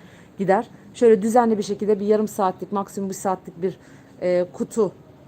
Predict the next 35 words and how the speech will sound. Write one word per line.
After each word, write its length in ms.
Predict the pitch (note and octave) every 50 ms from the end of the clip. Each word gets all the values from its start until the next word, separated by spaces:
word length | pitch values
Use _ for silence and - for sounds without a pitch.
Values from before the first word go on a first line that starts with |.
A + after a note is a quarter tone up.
| - - - - - F3
şey, 240 | - - G3 E3 -
aman, 320 | F#3 G3 G3 F#3+ F3 E3
gezi 240 | E3 G#3+ A3 E3+ F#3+
yapmak 280 | G#3 F3+ - - F3 E3
istiyorum. 300 | - - G3 G3 G3+ G3
Orada 180 | G#3+ G#3+ F#3 G#3+
kutunun 320 | - - - - G#3+ G#3+
içine 280 | G#3+ G#3 - A#3+ A3 A3
zemin 240 | G3+ A3+ A3 A3
diyorlar 280 | A3 B3+ C4 C4+ C#4 B3
ya 140 | G#3+ G#3+ A3
orada. 220 | A3+ F#4+ F#4 C#4+ - - - - A#4+ - - - -
<laughs> 480 | C5+ - A4+ G#4+ G#4+ G#4+ G4+ F#4+ D#4+ -
Yorumlar 360 | E4+ F#4 G4 G4 F4+ F#4 F#4
aklımı 340 | F4 F4 F4 - F4+ F4 D#4
karıştırıyor. 520 | C#4+ E4 D4+ D#4 D#4 - C#4 C4 B3+ B3+ B3 - - - - -
Arkadaşlar, 680 | - - A#3+ B3 - C#4 C4 C4+ C4+ C4+ - C#4 B3+ B3+ - - - - - - - - - - - - - - - - - - - - - - - - - - - - - - - - - - - -
o 140 | - A#3+
zaman 340 | A#3+ B3+ B3+ B3 B3+ B3+ B3
görüşürüz. 640 | A3+ A#3+ B3 A#3+ - - D4 G#3+ A#3+ A#3 - - - - - - - - - - - - -
Başka 380 | F3 A3 A3 - - B3+ G#3+
bir 40 | A#3+
yayında 260 | A#3 A3+ A3+ A3 A#3
görüşürüz 380 | A3+ G#3 A3+ A3+ A3+ - G#3+ G3
arkadaşlar. 540 | G3+ F#3+ - F#3+ F#3 F#3+ - A#3 A#3 G#3 G3+
Diğer 240 | D4 F4+ G#4 A4
videolarımı 400 | F#4+ D4+ E4 D#4+ D#4 D#4 D4+ C#4+
izlemeyi 320 | C#4+ A3+ G#3 C4+ C4 B3+ B3
unutmayın 260 | A#3+ - G3 F#3+ F#3+
arkadaşlar 460 | G3 F#3+ - G3 F#3 F3+ - - E3
ya. 220 | D#3+ E3 E3 E3+ F3
Bir 60 | A#3
sürü 220 | - - D4 A#3
video 180 | F3+ F3+ F#3+ A#3+
çekiyorum. 400 | - - F#3 - F3 E3 E3